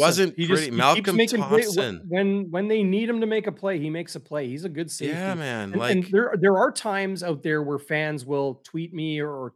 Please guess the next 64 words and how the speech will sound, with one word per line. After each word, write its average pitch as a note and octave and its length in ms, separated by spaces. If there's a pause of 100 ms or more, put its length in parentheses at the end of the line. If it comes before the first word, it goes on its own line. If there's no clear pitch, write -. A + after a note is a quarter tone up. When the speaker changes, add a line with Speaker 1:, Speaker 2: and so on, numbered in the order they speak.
Speaker 2:
or C3 140
text - 320
the B2+ 80
hotline, C3 480 (340)
uh, C3 240
eight F#3 140
one E3+ 120
six - 280
tips. - 240
Hit D#3 140
it C3 60
up, A#2 160
eight E3 140
one D3+ 140
six - 260
eight C3+ 160
four C3 140
seven A#2+ 260
seven. A#2+ 240
We're B2 60
gonna D#3 140
get C3 180
to C3+ 80
a - 20
couple, A#2+ 380 (240)
uh, C3 160
in B2+ 100
just C3+ 220
a - 20
minute. B2 320 (320)
They'll F3+ 200
text A3+ 300
me F#3 100
and D#3+ 40
be E3 80
like, D#3 120
"Where G3+ 180
was G3+ 160
Malcolm G#3 280
Thompson F#3+ 380
on D#3 120
that A#2 180
play?" G#2+ 140 (580)
Well, F3 340 (100)
the F#3 120
safety D#4 400
just A#3 280
doesn't D#3+ 400
sit - 340 (220)
at D#3+ 120
the C#3 80
back E3 340
of D3+ 60
the C#3+ 60
defense C#3 600 (220)
with D3+ 240
everything E3+ 280
in D#3 60
front D#3 220
of C3+ 60
him C3+ 100
all B2+ 140
the - 140
time. C#3 300